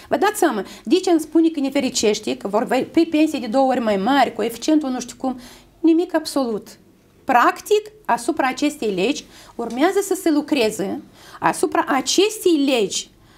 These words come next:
uh, urmează să fie elaborat un mecanism, un regulament de implementare și numai atunci urma ca să fie aceste declarații pe televizor, fiindcă singuri vă contrapuneți fiecare articol cu toate articole.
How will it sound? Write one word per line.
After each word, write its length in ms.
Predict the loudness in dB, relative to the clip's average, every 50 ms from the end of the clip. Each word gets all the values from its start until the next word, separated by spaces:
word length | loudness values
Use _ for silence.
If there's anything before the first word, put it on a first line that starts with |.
| -20 -20 -20 -20 -10 _
uh, 640 | -2 0 0 2 2 2 2 2 0 0 -2 -4 -6 -4
urmează 560 | -4 -4 -2 -2 0 2 2 2 2 0 -2
să 100 | -2 -2
fie 320 | -4 0 2 2 2 4 2
elaborat 400 | 2 0 2 2 2 2 2 2
un 120 | 2 2
mecanism, 640 | 2 2 0 0 0 -2 0 2 2 2 2 0 -2
un 100 | -2 0
regulament 640 | -2 -2 -2 0 0 0 0 2 2 2 2 0 -4
de 160 | -6 -4 -2
implementare 1000 | 0 2 2 2 2 2 2 0 0 -2 -4 0 2 2 4 4 2 2 0 -2 -4 -8 -14 _ _ _ -20 -20 -20 -8
și 160 | -4 0 2 4
numai 260 | 4 4 4 2 2
atunci 640 | 0 -2 -2 -4 -2 0 2 2 2 2 0 -2 0
urma 720 | 2 2 2 4 4 4 4 4 4 4 2 0 -2 -6 -12 -20 -20 -20 -20 -6
ca 120 | -4 -4
să 100 | -4 -2 0
fie 140 | 0 0 2
aceste 280 | 2 0 -2 -2 -2
declarații 540 | -4 -4 -2 0 0 2 2 0 0 0 -4
pe 80 | -6 -6
televizor, 600 | -4 -4 -2 -2 -4 -2 -2 0 0 0 -2 -4 -10 -18 _ _ _ _ _ _
fiindcă 640 | _ -2 0 2 2 2 2 2 2 0 0 0 -4 -8 -16 _ _ _ _ _ _ -20 _ _ _ _ _ _ -12
singuri 440 | -2 2 2 2 2 2 2 2 2
vă 80 | 2 2
contrapuneți 760 | 2 0 0 2 2 2 0 2 0 -2 0 0 -2 -2 -2
fiecare 520 | 0 0 0 0 0 0 2 2 2 2 0
articol 560 | 0 -2 -4 -4 -6 -8 -8 -4 -2 -2 -2
cu 120 | -2 -2 -4
toate 220 | -4 -2 0 0
articole. 380 | -2 -2 -4 -4 -4 -2 -4